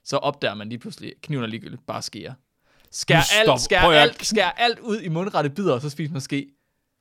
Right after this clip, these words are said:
Speaker 1: Fuck det der med at sidde og skære tingene ud på din tallerken.
Speaker 2: Det er jo lige,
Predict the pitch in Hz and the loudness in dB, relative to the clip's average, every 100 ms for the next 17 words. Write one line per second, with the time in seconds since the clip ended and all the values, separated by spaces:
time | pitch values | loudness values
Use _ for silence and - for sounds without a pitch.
0 | _ _ _ _ _ 220 214 208 175 175 | _ _ _ _ _ -2 0 0 2 2
1 | 160 190 - 139 - 208 143 160 196 147 | 0 -2 -2 -2 -2 -4 -6 -8 -10 -8
2 | 123 - 123 127 - - _ _ _ _ | -10 -8 -6 -6 -8 -18 _ _ _ _
3 | _ 208 240 233 | _ 6 8 8